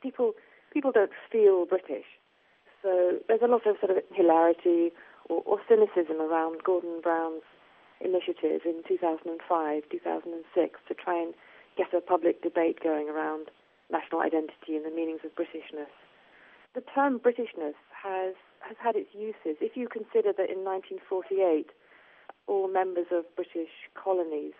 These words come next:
and Commonwealth countries were given British citizenship at that time. So being a British citizen was something which a lot of people in Commonwealth countries, some of which were still colonies at that time, of course, being a British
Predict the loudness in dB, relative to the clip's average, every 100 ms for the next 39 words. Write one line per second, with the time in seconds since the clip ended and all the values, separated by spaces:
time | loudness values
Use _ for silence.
0 | -14 -14 -12 -8 -6 -4 -6 -10 -10 -12
1 | -12 -10 -10 -10 _ _ _ _ -8 -4
2 | 4 6 6 4 -2 -10 _ -4 -4 -8
3 | 0 0 0 -4 -8 -6 -6 -6 -16 _
4 | _ -14 -8 -6 -6 -4 -2 -2 -6 -14
5 | _ -10 2 4 4 2 -2 0 0 2
6 | 0 -2 -6 -12 _ _ _ _ -4 -2
7 | -2 -2 -6 -4 -6 -4 -4 -2 -2 -4
8 | -6 -6 -6 -8 -10 -8 -10 -10 -10 -12
9 | -10 -12 -12 _ _ _ _ -8 -4 -4
10 | -6 -6 -4 0 2 2 -2 -6 -8 -10
11 | -12 -14 -12 -8 -8 -8 _ _ _ _
12 | _ _ 0 2 4 2 2